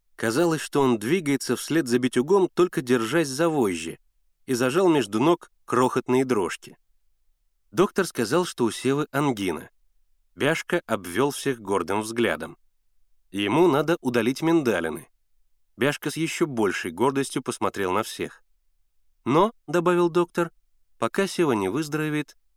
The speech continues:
операцию делать нельзя. Он должен принимать лекарства, и его необходимо перевести из палатки в дом». «В какой же дом его положить?» недоумевал Миша. «Его дом в Москве». «Неужели никто из крестьян не согласится подержать его у себя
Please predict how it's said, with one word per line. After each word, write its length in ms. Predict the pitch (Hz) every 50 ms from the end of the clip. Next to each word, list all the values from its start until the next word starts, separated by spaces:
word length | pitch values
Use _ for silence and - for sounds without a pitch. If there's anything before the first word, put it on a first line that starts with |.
| _ _
операцию 560 | - 117 - 117 107 131 165 - - - 175 147
делать 340 | 113 104 95 92 92 -
нельзя. 420 | 113 120 127 123 110 98 85 - - _ _ _ _ _ _ _ _ _ _ _ _
Он 180 | - 127 143 151
должен 300 | 180 180 156 160 170 165
принимать 460 | - 151 151 151 147 135 113 - -
лекарства, 580 | 107 117 - - 202 190 - - - 180 180 - _ _ _ _ _ _ _ _ _
и 80 | 110
его 160 | 131 151 202 202
необходимо 520 | 196 185 - - - 127 139 170 180 160
перевести 480 | - 131 120 113 113 110 - - - 196
из 100 | 175 -
палатки 460 | - 117 110 107 135 147 - - 139
в 100 | 127 123
дом». 280 | 107 101 90 80 - - _ _ _ _ _ _ _ _ _ _ _
«В 60 | _
какой 320 | _ 123 113 - 185 190 175
же 120 | 170 180
дом 220 | 175 185 180 127
его 160 | 98 92 92 92
положить?» 520 | - 120 127 131 131 120 95 - - _ _ _ _
недоумевал 520 | 107 110 110 113 110 113 113 107 104 104 113
Миша. 340 | 127 110 - - - - _ _ _ _ _ _ _ _ _ _ _
«Его 280 | - 95 104 113 135 139
дом 220 | 139 160 156 143
в 60 | 139
Москве». 520 | 143 165 170 - - - 208 185 - - _ _ _ _ _ _ _ _ _ _ _ _ _ _ _ _ _ _ _ _
«Неужели 400 | 117 117 107 85 87 131 170 202
никто 420 | 220 214 - - - 202 190 139 - _ _ _ _
из 160 | 123 127 117
крестьян 560 | - - 107 98 - - - - 92 117 151 170
не 80 | 175
согласится 600 | - - 101 92 98 95 - - 147 - - -
подержать 540 | - - 120 113 110 87 85 90 110 - -
его 140 | 170 156 151
у 60 | 131
себя 320 | - - 117 98 107 98